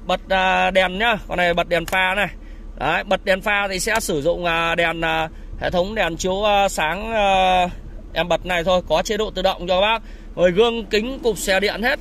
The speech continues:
có đầy đủ luôn. Gạt mưa không biết là có chạy hay không, nhưng chắc là không chạy rồi.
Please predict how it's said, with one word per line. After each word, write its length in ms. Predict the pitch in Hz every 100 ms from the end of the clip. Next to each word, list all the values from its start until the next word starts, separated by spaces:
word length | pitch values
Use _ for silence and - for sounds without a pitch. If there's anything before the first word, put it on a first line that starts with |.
| -
có 380 | 185 220 254 254
đầy 140 | 202
đủ 160 | 160 160
luôn. 180 | 226 180 - - - - - 165
Gạt 140 | 165
mưa 260 | 214 226 214
không 120 | 226
biết 100 | 254
là 60 |
có 100 | 233
chạy 140 | 226 208
hay 140 | 202
không, 220 | 214 214
nhưng 140 | 196 175
chắc 180 | 214 208
là 60 |
không 140 | 165 175
chạy 180 | 160
rồi. 120 | 147